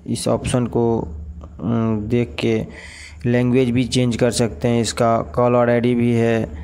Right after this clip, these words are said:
इसके बाद इसमें कोई भी कॉल रिकॉर्डिंग करनी होती है तो कॉल रिकॉर्डिंग भी हो जाती है,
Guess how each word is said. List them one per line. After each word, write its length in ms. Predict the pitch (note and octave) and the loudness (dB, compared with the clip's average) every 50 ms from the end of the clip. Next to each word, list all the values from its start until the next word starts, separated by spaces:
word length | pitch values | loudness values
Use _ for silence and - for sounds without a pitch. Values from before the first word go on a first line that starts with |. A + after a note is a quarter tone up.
| - - - - - - - - - | -12 -12 -12 -12 -14 -14 -10 -6 -4
इसके 260 | A#2+ - - C3+ C3 | -4 -2 0 2 2
बाद 240 | B2+ B2+ B2 A#2+ B2 | 4 4 4 2 2
इसमें 340 | B2+ A#2+ - C3+ C3 B2+ A#2+ | -2 0 0 2 2 0 2
कोई 180 | B2+ C3 B2+ | 2 2 2
भी 120 | A#2+ B2+ A#2 | 2 0 0
कॉल 340 | A#2+ - C3 B2+ B2+ B2 | 0 2 2 2 4 2
रिकॉर्डिंग 500 | A#2+ A#2+ A#2+ A2+ B2+ B2 A#2 B2+ B2+ B2+ | 2 2 2 2 0 0 0 0 0 2
करनी 280 | A#2+ B2+ A#2+ A#2+ B2+ B2 | 2 2 2 2 2 2
होती 320 | A#2 A#2+ A#2 A#2+ - B2 | 2 0 0 0 0 0
है 240 | A#2 A2+ A#2 A#2+ A#2+ | 2 2 2 2 2
तो 140 | A2+ - A#2 | 0 -2 -4
कॉल 360 | - - - B2 B2 A#2+ A#2+ | -4 -2 0 2 2 2 2
रिकॉर्डिंग 480 | A#2 A2+ A#2 - B2+ A#2+ A#2 B2+ B2+ B2+ | 2 0 2 2 0 2 2 2 2 2
भी 120 | B2 A#2+ | 2 2
हो 80 | A#2+ A#2 | 2 2
जाती 360 | A2+ A#2+ A2+ G#2+ - B2 A#2 | 2 2 0 0 0 0 0
है, 260 | A2+ A2+ A2 A2 G#2+ | 2 2 2 0 -2